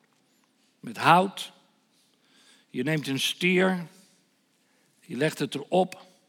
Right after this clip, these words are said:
Ik doe hetzelfde. En dan zullen we de God bidden die we dienen.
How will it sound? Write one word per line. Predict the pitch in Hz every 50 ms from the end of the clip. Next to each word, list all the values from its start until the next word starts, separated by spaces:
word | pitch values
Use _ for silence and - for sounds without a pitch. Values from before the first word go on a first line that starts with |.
| _ _ _ _ _ _ _ _ _ _ _ _ _ _ _ _ _ _ _ _ _
Ik | - 190 196 185 -
doe | 175 165 165
hetzelfde. | 156 139 - - 185 190 190 196 190 170 165 190 196 190 170 - - - _ _ _ _ _ _ _ _ _ _ _ _ _ _ _ _ - - - - - - _ _ _ _ _ _ _ _ _ _ _
En | - 156 160
dan | 156 156 151 143
zullen | 123 147 156 147 135
we | 127 139 127 123 - _ _ _ _ _ _ -
de | 117 139
God | 123 107 147 156 190 196 175 156 123
bidden | 139 175 190 180 190 190 165
die | 160 156 139
we | 143 143
dienen. | 123 143 165 180 180 185 180 165 -